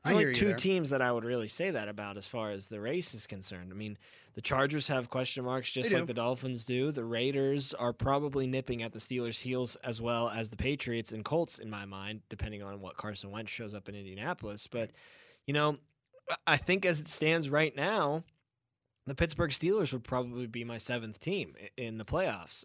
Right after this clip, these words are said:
Speaker 2: Yeah.
Speaker 1: Um, now, granted, the Patriots could be better than
Speaker 2: Right.
Speaker 1: we all expect them to
Speaker 2: Right.
Speaker 1: be. Uh, we expect them to be pretty good, but they could be even better than that. The Dolphins, if Tua figures it out, could be a problem.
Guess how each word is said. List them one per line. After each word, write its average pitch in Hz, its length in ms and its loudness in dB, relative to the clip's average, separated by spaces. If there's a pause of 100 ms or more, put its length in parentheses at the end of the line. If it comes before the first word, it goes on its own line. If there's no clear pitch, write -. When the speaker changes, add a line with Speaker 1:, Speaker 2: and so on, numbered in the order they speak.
(120)
Speaker 2:
Yeah. 220 220 4
Speaker 1:
Um, 104 120 -6 (540)
now, 127 100 -2
granted, 135 640 4
the 127 60 -4
Patriots 139 480 0
could 120 180 -4
be 127 80 -4
better 120 460 -4
than 113 360 -4
Speaker 2:
Right. 123 140 -6
Speaker 1:
we 117 100 -2
all 110 180 -4
expect 110 400 -8
them 107 120 -6
to 110 140 -8
Speaker 2:
Right. 104 60 -12
Speaker 1:
be. 107 440 -8
Uh, 101 320 -10
we 110 140 -10
expect 127 240 -4
them 120 100 -6
to 110 80 -4
be 101 60 -8
pretty 104 180 -8
good, 113 220 -6
but 101 80 -16
they 120 80 -4
could 110 160 -8
be 104 100 -12
even 101 160 -12
better 104 240 -8
than 92 160 -14
that. 101 300 -6
The 113 80 -12
Dolphins, 113 560 -6
if 110 100 -8
Tua 113 240 -4
figures 110 380 -6
it 107 80 -6
out, 107 200 -8
could 110 240 -10
be 110 180 -4
a 104 40 -6
problem. 110 540 -4